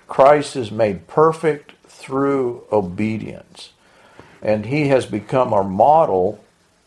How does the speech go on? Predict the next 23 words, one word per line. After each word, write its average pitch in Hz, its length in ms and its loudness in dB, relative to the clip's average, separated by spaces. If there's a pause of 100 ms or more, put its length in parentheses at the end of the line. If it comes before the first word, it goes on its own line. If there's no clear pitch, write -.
(380)
and 101 240 -2
the 101 160 -2
y-, 131 100 2
word 117 320 2
will 110 760 4
is 90 260 0
used 95 460 -2
throughout 92 420 -2
this 82 160 -12
section. - 400 -6
He's 101 200 -8
become 101 360 -4
our 87 80 -2
model, 120 520 0 (500)
uh, 98 400 2
in 113 200 -2
accomplishing 107 800 -2
the 82 80 -6
will 104 300 2
of 85 160 -4
God. 90 360 0
"You 131 240 -4
have, 107 280 -2